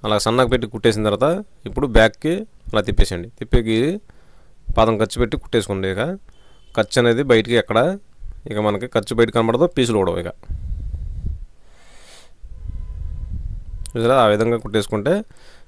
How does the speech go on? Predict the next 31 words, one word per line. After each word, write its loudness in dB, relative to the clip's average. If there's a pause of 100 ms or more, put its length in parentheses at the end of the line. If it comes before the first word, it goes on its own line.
(140)
పీస్ 0
అనేది 2
ఎక్కడ -2 (520)
మనకు -4
భుజాల 2
మీద 2 (140)
పీసులు 0
బయటకు 0
అనేది 0
కనబడవు 0
ఇక. -4 (640)
చూసారా 0
ఎంత -2
నీట్‌గా -2
అయితే -2
వచ్చేసిందో. -4 (960)
ఇప్పుడు, -2 (140)
ఆ, -2
నెక్స్ట్ -4
రెండోది 0
కూడా 0
షోల్డర్ 0
కుట్టేద్దాం. -4 (560)
ఎక్స్ట్రా -2
పీసులు 0
ఉంటే 0
బయటికి -2
రాకుండా 0
ముందుగానే -4
కట్ -6
చేసుకోండి. -4